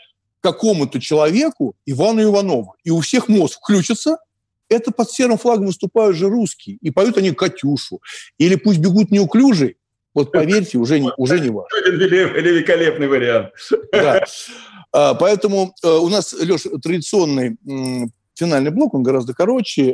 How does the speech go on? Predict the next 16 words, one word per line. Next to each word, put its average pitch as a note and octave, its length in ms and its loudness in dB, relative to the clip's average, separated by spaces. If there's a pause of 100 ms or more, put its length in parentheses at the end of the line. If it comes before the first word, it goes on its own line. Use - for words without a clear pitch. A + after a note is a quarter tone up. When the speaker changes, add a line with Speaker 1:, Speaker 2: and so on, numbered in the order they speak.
Speaker 1:
Это D3+ 360 2
небольшой D3 480 -2
блиц. F3+ 520 -2 (400)
И B2+ 560 4 (760)
отвечать D3+ 340 -2
можно C3+ 200 0
коротко, B2 400 -4
можно G2 300 -6 (380)
Speaker 2:
Хорошо. - 500 -4 (460)
Speaker 1:
расширенно. G#2+ 500 -2 (640)
Итак, G3+ 340 0
специальный B2 580 0
блиц C3+ 340 -2
для A2+ 340 0
Алексея G#2+ 380 -4
Корнева. - 380 -18